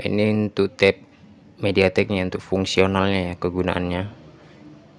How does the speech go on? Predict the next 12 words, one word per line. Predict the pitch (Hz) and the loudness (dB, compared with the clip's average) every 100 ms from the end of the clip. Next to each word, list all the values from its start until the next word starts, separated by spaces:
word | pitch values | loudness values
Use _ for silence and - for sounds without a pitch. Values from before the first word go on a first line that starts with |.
| _ _ - - _ - - - | _ _ -20 -20 _ -20 -20 -14
Untuk | - | -12
disable | - - 85 85 - | -6 0 2 2 0
out | 95 - | 0 0
ya. | 90 90 - - - - - - 131 | -6 -10 -14 -20 -20 -20 -20 -10 -4
Oke, | 123 123 | 2 4
ini | 123 | 4
kita | 123 117 | 4 2
cek | - 117 | 4 2
untuk | 120 113 - | 2 0 2
tab | 110 - | 2 2
Android-nya | 104 101 104 117 107 | 2 4 4 4 0
ya. | 90 85 | 0 -2